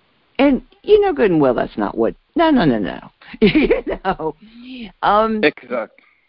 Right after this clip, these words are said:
Speaker 1: that, yeah, that, that's true maybe one one thousandth of the time. Um, I mean,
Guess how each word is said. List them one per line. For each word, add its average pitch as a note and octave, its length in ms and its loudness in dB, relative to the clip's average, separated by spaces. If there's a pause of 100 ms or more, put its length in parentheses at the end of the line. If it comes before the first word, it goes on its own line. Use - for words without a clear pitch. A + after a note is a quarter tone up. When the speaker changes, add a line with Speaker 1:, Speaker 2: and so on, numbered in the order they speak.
(460)
Speaker 1:
that, E4 200 2 (160)
yeah, D4 220 -4 (840)
that, D4 320 0
that's F#4+ 180 2 (460)
true C4+ 220 2
maybe G#3 340 2
one F#3+ 480 -2 (580)
one F#3 200 2
thousandth F#3 540 0
of D3+ 160 -2
the C#3+ 100 -10
time. E3+ 420 -2 (580)
Um, G3 520 2 (2500)
I E3+ 80 0
mean, G#3 240 2